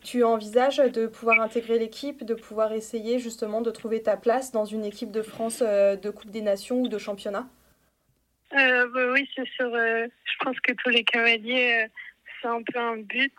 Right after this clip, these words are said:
Speaker 2: à un moment donné dans la carrière d'un cavalier de pouvoir porter, euh, les couleurs de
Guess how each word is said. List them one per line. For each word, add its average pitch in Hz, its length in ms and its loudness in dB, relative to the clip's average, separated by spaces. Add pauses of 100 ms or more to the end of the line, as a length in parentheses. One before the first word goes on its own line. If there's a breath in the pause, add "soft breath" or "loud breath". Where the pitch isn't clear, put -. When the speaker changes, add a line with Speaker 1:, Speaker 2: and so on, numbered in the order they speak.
Speaker 2:
à 240 80 0
un 226 80 -4
moment 220 240 -6
donné 226 300 -4
dans 226 140 -8
la 220 140 -2
carrière 233 360 -2
d'un 226 160 -4
cavalier 226 460 -4
de 233 120 -12
pouvoir 226 440 -6
porter, 233 500 -2
euh, 214 120 -4 (880 loud breath)
les 226 400 2 (120)
couleurs 240 280 -2
de 233 160 -6